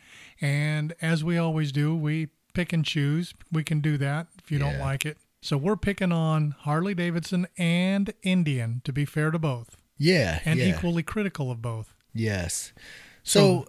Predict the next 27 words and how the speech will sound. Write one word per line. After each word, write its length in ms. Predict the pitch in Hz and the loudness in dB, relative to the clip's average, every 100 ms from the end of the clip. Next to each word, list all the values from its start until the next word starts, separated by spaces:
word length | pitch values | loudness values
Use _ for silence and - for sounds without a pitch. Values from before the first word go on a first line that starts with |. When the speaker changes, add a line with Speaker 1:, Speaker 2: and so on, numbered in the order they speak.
| - | -4
Speaker 2:
I've 80 | 127 | 2
Speaker 1:
so 40 | 170 | 6
Speaker 2:
been 100 | 175 | 8
Speaker 1:
what's 120 | 151 | 6
the 140 | - 196 | 4 2
idea 340 | 170 151 156 | 2 2 2
that 180 | 139 131 | 0 -2
you 60 | |
come 220 | 147 151 135 | 0 2 0
up 160 | 123 | -2
with? 120 | 120 127 | -2 4
Speaker 2:
Here's 240 | 233 269 | 6 6
the 80 | 156 | 2
thing. 280 | - 107 110 | 0 0 2
I've 120 | 147 | 4
been 300 | 156 127 117 | 4 4 4
looking 400 | 139 - 139 127 | 4 4 2 0
at 80 | 110 | 0
motorcycles, 840 | 107 107 107 107 104 - 107 101 - - - - - | -2 -2 -2 -2 -4 -4 -6 -6 -10 -16 -16 -16 -8
and 140 | 117 123 | -2 2
I 380 | 147 143 131 117 | 2 4 2 0
personally 400 | - 156 143 120 | 4 4 6 4
always 280 | 110 110 104 | 2 2 2
venture 280 | 107 107 110 | 0 0 -2
towards 380 | - 107 101 - | -4 -4 -4 -4
the 100 | 98 | -4
past. 600 | - 156 98 - - - | 4 4 4 0 -8 -12